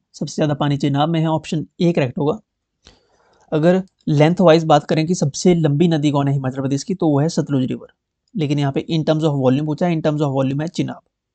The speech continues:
चिनाब नदी बनती है चंद्रा,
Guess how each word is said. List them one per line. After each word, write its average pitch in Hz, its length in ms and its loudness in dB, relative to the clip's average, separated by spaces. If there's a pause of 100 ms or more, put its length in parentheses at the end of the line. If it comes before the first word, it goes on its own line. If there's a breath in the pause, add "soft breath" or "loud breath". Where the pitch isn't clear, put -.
(480 soft breath)
चिनाब 151 380 2
नदी 160 240 -2
बनती 151 340 -2
है 202 220 -2 (400)
चंद्रा, 165 480 2